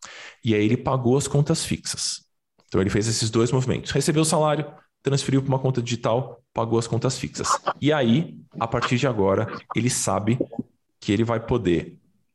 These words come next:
utilizar para os variáveis, pros gastos picados do mês, o dinheiro que tá nessa conta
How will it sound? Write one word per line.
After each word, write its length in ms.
utilizar 680
para 200
os 100
variáveis, 720
pros 260
gastos 420
picados 840
do 180
mês, 460
o 80
dinheiro 640
que 80
tá 200
nessa 220
conta 440